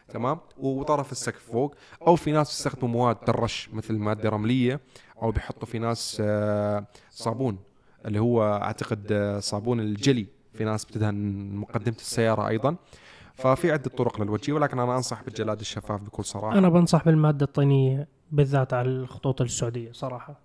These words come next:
Speaker 1: مم. هلا أنت بتعتمد، بس الجلاد الشفاف بيحمي من الحصى أيضًا
Speaker 2: بيحمي،
Speaker 1: البدن.
Speaker 2: بس أنا بقول لك، آه، يعني أهل السعودية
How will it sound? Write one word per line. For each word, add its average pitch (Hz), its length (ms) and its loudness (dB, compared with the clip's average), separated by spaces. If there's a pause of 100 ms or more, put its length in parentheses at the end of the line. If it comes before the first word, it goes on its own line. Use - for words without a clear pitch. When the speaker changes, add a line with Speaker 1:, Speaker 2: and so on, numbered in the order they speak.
(120)
Speaker 1:
مم. 110 220 -14
هلا 135 280 -6
أنت 175 200 -4
بتعتمد، 160 420 0
بس 117 140 -8
الجلاد 123 280 0
الشفاف 139 420 -4
بيحمي 123 260 -6
من 117 60 -6
الحصى 113 400 -6
أيضًا 110 180 -6
Speaker 2:
بيحمي، 214 360 4
Speaker 1:
البدن. 190 140 6
Speaker 2:
بس 196 120 4
أنا 202 160 4
بقول 175 280 4
لك، 160 220 0
آه، 151 300 0
يعني 156 340 2
أهل 180 140 6
السعودية 160 720 4